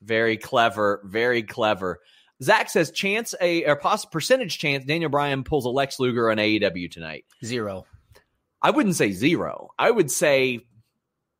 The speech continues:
Speaker 1: fifteen percent.
Speaker 2: I'll go
Speaker 1: Because I
Speaker 2: four.
Speaker 1: I think anything's possible.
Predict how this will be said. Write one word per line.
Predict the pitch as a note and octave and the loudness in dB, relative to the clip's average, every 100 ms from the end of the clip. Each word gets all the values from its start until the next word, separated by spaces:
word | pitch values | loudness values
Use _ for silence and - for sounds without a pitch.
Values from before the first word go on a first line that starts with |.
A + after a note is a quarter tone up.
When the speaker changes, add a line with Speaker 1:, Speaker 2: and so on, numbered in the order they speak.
| _ _ _ - _ _ | _ _ _ -20 _ _
Speaker 1:
fifteen | D4+ C4 - F3+ E3 D3 | -6 -6 -4 -2 0 0
percent. | C3+ A2+ - D#2+ - _ - _ | -2 -2 -2 -6 -8 _ -20 _
Speaker 2:
I'll | D3 D#3 | 4 6
go | E3 | 6
Speaker 1:
Because | C#3 | 6
I | D3 | 4
Speaker 2:
four. | C#3+ A#2+ G2+ - _ _ - | 4 4 2 -4 _ _ 2
Speaker 1:
I | F3 | 2
think | F3 G3+ E3+ | 2 0 2
anything's | F3+ E3+ E3 C#3+ | 2 2 0 -2
possible. | - A#2 F2 D#2+ D#2 - | -2 2 2 2 -8 -14